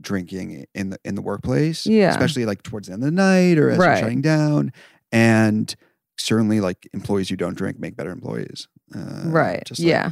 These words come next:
Speaker 1: like
Speaker 2: Except when, like, a waitress is serving wine and, and the person's like, "Well, can you have a glass with us?"
Speaker 1: Yeah. Yeah. Yeah.
Speaker 2: And she's like, "No." But maybe, maybe that would be a good thing, actually. Maybe they'd be intrigued by the no.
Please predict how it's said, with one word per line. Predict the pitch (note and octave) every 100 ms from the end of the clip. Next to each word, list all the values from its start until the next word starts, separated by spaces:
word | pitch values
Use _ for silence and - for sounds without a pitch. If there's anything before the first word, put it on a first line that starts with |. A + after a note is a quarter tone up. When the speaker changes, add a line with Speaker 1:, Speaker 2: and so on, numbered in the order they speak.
| -
Speaker 1:
like | - _ -
Speaker 2:
Except | E3+ A3 G#3
when, | F#3+ F#3 F3+
like, | E3+ D#3+ D3 - - -
a | - D3+ D#3
waitress | D#3 D#3 - D#3+ D3 - -
is | - C#3 D3 C3 - -
serving | - D3+ D3 D3
wine | D3+ D3+ D3 C#3+
and, | C#3 C#3
and | C3 C#3 D3
the |
person's | C#3 D3 D3
like, | C#3+ C#3+
"Well, | C#3 A2+ -
can | - D3
you |
have | C#3+
a | -
glass | G2+ -
with | - -
us?" | F3+ F#3+
Speaker 1:
Yeah. | G#2+ F#2 - _ -
Yeah. | -
Yeah. | - -
Speaker 2:
And | - C#3
she's | - C3 -
like, | - -
"No." | - - -
But | A3+ C4
maybe, | C4+ C#4 C#4
maybe | C4 A#3 A#3
that | A#3 -
would | E3
be | D#3+
a | D3+
good | E3
thing, | - -
actually. | - - - - _ _ _
Maybe | - B1
they'd | - B1+
be | C2+
intrigued | - - - - -
by | - G1+
the | F#2+
no. | G2 F2+